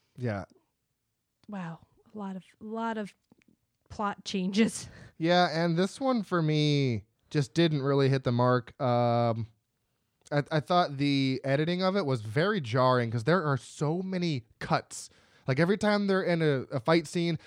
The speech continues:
Speaker 1: there's cut, cut, cut, cut, and then, like, the camera's very shaky and just like, oh my, I had to, like, look away at one point 'cause I was like, "This is a lot for my eyes."
Speaker 2: That is because the director did ninety-five percent of the filming with a handheld camera.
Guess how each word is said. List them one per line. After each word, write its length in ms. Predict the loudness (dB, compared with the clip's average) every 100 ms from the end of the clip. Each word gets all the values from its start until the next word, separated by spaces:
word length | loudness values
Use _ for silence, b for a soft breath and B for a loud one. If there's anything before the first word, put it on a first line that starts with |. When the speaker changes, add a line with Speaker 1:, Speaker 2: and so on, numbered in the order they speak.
| B
Speaker 1:
there's 140 | -10 -4
cut, 320 | -2 -4 -2
cut, 280 | -2 -2 -2
cut, 300 | 0 0 0
cut, 220 | 0 2
and 100 | 0
then, 80 | -2
like, 140 | -4
the 40 | -6
camera's 360 | -2 0 0
very 160 | -4 -6
shaky 380 | -2 -2 -2 -6
and 80 |
just 120 | -6 -8
like, 160 | -10 -14 -10 -4
oh 100 | -2
my, 100 | 0
I 80 | 0
had 120 | 0
to, 40 |
like, 140 | 0 -2
look 220 | -2 0
away 220 | 2 2
at 60 | 2
one 120 | 0
point 160 | -4 -6
'cause 80 | -6
I 40 |
was 40 | -6
like, 260 | -8 -6
"This 280 | -2 0 -2
is 140 | -6
a 60 | -6
lot 500 | -10 -8 -2 -2 -2
for 100 | -4
my 240 | -4 -4
eyes." 400 | -4 -6 -10 -20 -6 0
Speaker 2:
That 180 | 2
is 80 | 2
because 480 | -2 -4 -4 -4 -4
the 100 | -8
director 560 | -6 -4 -4 -4 -4 -4
did 220 | -4 -4
ninety-five 760 | -2 0 0 -2 0 0 0
percent 320 | -4 -2 -2
of 80 | 0
the 100 | -2
filming 420 | -2 -2 0 0
with 120 | -2 -6
a 60 |
handheld 560 | -6 -2 0 0 -2 -2
camera. 340 | -2 -2 -4